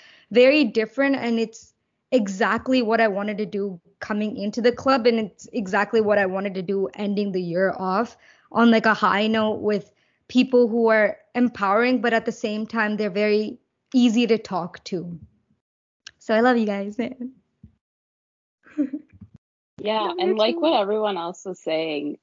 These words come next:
Speaker 2: honestly, the meetings that we had every week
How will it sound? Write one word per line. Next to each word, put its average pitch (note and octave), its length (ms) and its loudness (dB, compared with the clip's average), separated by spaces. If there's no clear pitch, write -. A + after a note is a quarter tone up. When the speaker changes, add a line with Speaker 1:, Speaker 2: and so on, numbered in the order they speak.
Speaker 2:
honestly, G#3 640 -2
the F3+ 420 4
meetings F#3+ 380 0
that C#4 100 -4
we C#4 120 0
had E3 300 -4
every E3+ 280 0
week D#3 260 -2